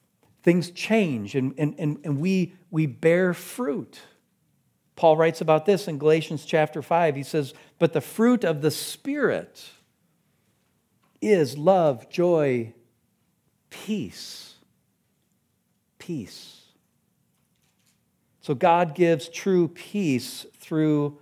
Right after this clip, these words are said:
the Paraclete. Third, God gives true peace through his promises. There's so much peace to be found in the promises in God's word.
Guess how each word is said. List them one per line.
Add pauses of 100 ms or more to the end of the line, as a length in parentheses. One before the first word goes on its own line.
(200)
the
Paraclete. (2000)
Third,
God
gives
true
peace
through
his
promises. (1400)
There's
so
much
peace
to
be
found
in
the
promises (1080)
in
God's
word.